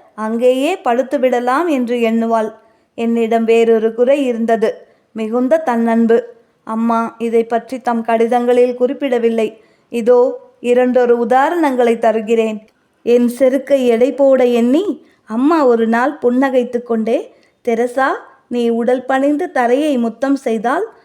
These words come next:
உனக்கு ஒரு பணம் தருகிறேன்" என்றார்கள். அக்காலத்தில் ஒரு பணம் என்றால் எனக்கு எவ்வளவு பெரிய செல்வம்தான். அதை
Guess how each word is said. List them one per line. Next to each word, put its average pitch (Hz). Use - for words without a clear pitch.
உனக்கு 302
ஒரு 240
பணம் 240
தருகிறேன்" 233
என்றார்கள். 214
அக்காலத்தில் 226
ஒரு 226
பணம் 233
என்றால் 233
எனக்கு 247
எவ்வளவு 277
பெரிய 254
செல்வம்தான். 240
அதை 226